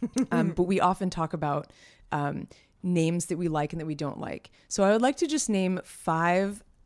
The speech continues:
Speaker 2: rock band names that I cannot stand, that,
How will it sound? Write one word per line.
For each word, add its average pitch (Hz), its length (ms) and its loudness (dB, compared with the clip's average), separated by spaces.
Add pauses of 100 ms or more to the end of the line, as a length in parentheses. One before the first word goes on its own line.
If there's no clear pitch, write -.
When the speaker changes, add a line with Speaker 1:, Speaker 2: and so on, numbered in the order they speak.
(160)
Speaker 2:
rock 170 500 -2 (180)
band 156 480 -2
names 147 460 -2
that 156 200 -2
I 151 120 -6
cannot 147 580 -2
stand, - 1000 -4
that, 190 160 0